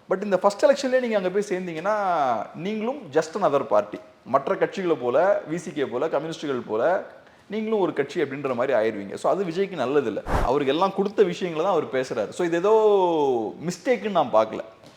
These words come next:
So, அதனால விஜய் அவர்கள் ஸ்டார்டிங்ல இருந்து இப்போ வரைக்கும் அவர் பண்ற விஷயங்கள் எல்லாமே ஏதோ ஒரு வகையில திமுகவுக்கு சாதகமான விஷயங்களா தான் இருக்கு. எந்த திராவிடத்தை தப்புன்னு சொன்னீங்களோ, அதே திராவிடத்தோட போய் கூட்டணி வச்சீங்கன்னா, உங்க கிரெடிபிலிட்டியும் உடைஞ்சிரும்.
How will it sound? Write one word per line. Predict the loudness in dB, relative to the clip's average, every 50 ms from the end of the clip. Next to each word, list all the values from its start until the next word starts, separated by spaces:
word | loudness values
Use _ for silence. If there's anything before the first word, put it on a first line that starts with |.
| -20 -20 -20 -20 _ _ _
So, | -10 -4 -2 -2
அதனால | 0 2 4 6 8 8 8 8 8 8 8 6 6 4
விஜய் | 2 0 -2 0 4 4
அவர்கள் | 6 6 4 4 2 0 2 4
ஸ்டார்டிங்ல | 6 6 6 6 4 0 -2 0 0
இருந்து | 0 0 -2 -6 -6
இப்போ | -6 -2 0 2
வரைக்கும் | 2 2 2 2 0
அவர் | 0 2 2
பண்ற | 2 2 2 2 0
விஷயங்கள் | 0 0 -2 -4 -4 -4 -2 -2 -2
எல்லாமே | 0 2 4 4 4 2 0 -4 -6 -4 -4 -4 -6 -8 -12 -14 -10
ஏதோ | -8 -2 2 4 4
ஒரு | 4 4 4 2 2
வகையில | 2 0 -2 0 0 2 2 2 2 0 -4 -14 -18 -12 -8
திமுகவுக்கு | -6 -4 -4 -4 -2 2 2 2 2 2 -2 -6
சாதகமான | -4 0 2 2 2 2 2 0 0 -2 -2 -2
விஷயங்களா | -4 -6 -4 -4 -4 -2 0 0 2
தான் | 2 2 0
இருக்கு. | -2 -6 -8 -10 -8 -4 -2 0 2 2
எந்த | 0 0 0 0 2 4
திராவிடத்தை | 6 6 8 8 8 8 6 6 6 6
தப்புன்னு | 4 4 4 2 -2 -2 -2
சொன்னீங்களோ, | -2 -4 -4 -4 -4 -2 0 2 2 4 2 2 0 -2 -8 -16 -14
அதே | -6 -2 2 6 6 6 6 6
திராவிடத்தோட | 6 8 8 8 8 8 4 4 4 2 2 2
போய் | 0 0 -2
கூட்டணி | -2 -6 -8 -6 -4 -4
வச்சீங்கன்னா, | -4 -4 -4 -6 -8 -8 -8 -6 -2 0 2 2 2 2 0 -4 -8 -14 -20 -20 -20 _ _ -8
உங்க | -4 -2 0 0 0
கிரெடிபிலிட்டியும் | 2 2 2 0 2 0 0 -2 -4 -6 -4
உடைஞ்சிரும். | -2 -2 -2 -2 -4 -6